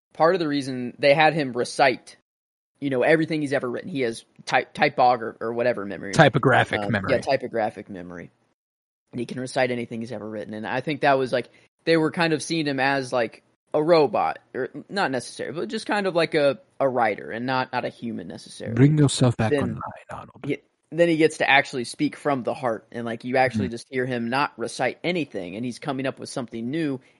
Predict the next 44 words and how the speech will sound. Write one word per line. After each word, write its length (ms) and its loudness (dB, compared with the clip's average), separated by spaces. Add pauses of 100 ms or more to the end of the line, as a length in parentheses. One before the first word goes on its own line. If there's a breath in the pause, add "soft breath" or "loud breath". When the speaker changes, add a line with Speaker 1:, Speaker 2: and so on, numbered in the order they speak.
(140)
Speaker 1:
and 100 -4
it's 200 -6 (120)
just 400 -8
as 180 -4
beautiful 720 -6
as 260 -8
all 240 -4
of 80 -6
his 140 -12
previous 440 -14
wri-, 220 -8
you 120 -10
know, 180 -8
it's 140 -12
like, 160 -6
it's, 160 0
Speaker 2:
Mm-hmm. 120 -2 (320)
Speaker 1:
he, 160 -6
that's 280 4
just 200 -6
how 300 2
he 140 -8
talks. 640 -12 (340)
And 600 -6 (920)
I 140 2
don't 80 0
know, 120 -4
yeah, 360 6
Je-, 180 4 (180)
Jeffrey 340 2
Wright 200 4
just 160 -14
blew 180 0
me 100 -4
away 440 -2 (140)
in 160 -6
this 240 -6
movie. 400 -10 (480)
Speaker 2:
Yeah. 160 2
Speaker 1:
Um, 560 -8
and 160 -6
he, 180 -2
yeah, 140 6
he's, 240 -2